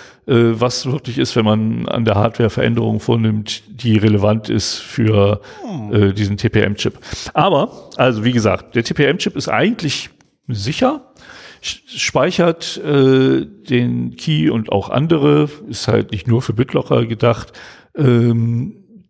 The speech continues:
Speaker 1: sicher und gibt ihn halt nur raus, wenn er wirklich sichergestellt hat, dass das System, äh, das Richtige ist. Dummerweise, ähm,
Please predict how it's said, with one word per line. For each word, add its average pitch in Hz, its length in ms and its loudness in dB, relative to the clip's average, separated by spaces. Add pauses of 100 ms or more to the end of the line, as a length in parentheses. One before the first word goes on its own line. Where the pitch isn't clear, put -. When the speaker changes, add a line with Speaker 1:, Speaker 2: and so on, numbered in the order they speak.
(120)
Speaker 1:
sicher 127 460 0
und 117 160 -2
gibt 120 240 -8
ihn 113 120 0
halt 113 200 0
nur 113 240 4
raus, 110 340 0
wenn 113 120 0
er 113 280 0
wirklich 120 600 0
sichergestellt 110 840 -2
hat, 110 280 0
dass - 160 -4
das - 220 -4
System, 107 560 -4 (600)
äh, 104 720 4
das 104 180 -2
Richtige 104 400 -4
ist. - 380 -10 (840)
Dummerweise, 139 1200 4 (1080)
ähm, 127 800 0